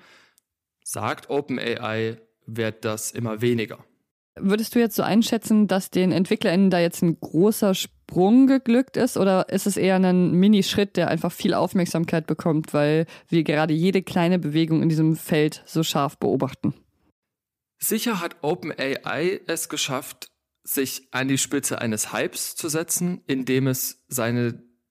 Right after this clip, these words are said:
Speaker 1: Technologie einfach mal allen zugänglich gemacht hat. Und es kann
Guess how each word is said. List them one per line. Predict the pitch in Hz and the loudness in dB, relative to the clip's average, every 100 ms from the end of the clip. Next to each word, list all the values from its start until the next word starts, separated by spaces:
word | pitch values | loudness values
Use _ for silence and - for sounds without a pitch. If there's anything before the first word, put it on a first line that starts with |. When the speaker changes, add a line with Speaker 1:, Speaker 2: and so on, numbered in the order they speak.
| - | -8
Speaker 1:
Technologie | 135 123 120 120 135 - | -6 -4 -4 -2 -4 -4
einfach | 123 123 127 | -6 -4 -6
mal | 120 | -4
allen | - 127 | -2 -2
zugänglich | 123 143 131 107 104 | -2 -2 -2 -4 -6
gemacht | 107 107 - - | -8 -8 -10 -14
hat. | - | -8
Und | - 139 135 127 - | -2 0 0 -2 -4
es | 123 - | -8 -6
kann | 127 123 120 - | -6 -4 -4 -6